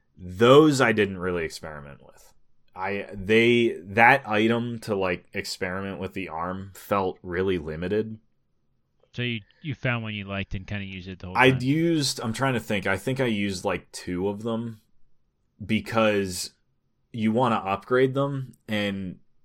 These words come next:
Speaker 1: so it takes this certain material to, like, make the different arm, and then it's another material to upgrade it, and you only have
Speaker 2: So you felt invested.
Speaker 1: Yeah, you kinda, I, I felt like that specific thing I kinda had to,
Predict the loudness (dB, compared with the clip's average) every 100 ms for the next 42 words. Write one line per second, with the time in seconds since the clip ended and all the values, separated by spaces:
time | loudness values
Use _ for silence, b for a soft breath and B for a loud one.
0 | -14 -4 2 2 0 -2 0 4 4 2
1 | -2 0 -2 -2 -6 -4 -4 -2 -2 -4
2 | -4 -4 -6 -8 -12 -4 -2 -2 -4 -4
3 | -4 -6 -12 -8 -6 -6 -8 -12 -10 -6
4 | -6 -6 -8 -8 -4 -4 -4 -6 -6 -4
5 | -4 -4 -6 -10 -14 -12 -12 -4 -2 0
6 | 0 -2 -6 -6 -6 -6 -6 -2 0 -2
7 | -4 -6 -6 -6 -4 -6 -8 -6 -6 -6
8 | -10 -12 -6 0 2 2 2 2 2 0
9 | -6 -6 -2 -2 2 6 6 4 0 -2
10 | 2 4 4 0 -6 -2 -2 -2 -4 -4
11 | -4 -4 -4 -2 -2 -4 -4 -6 -6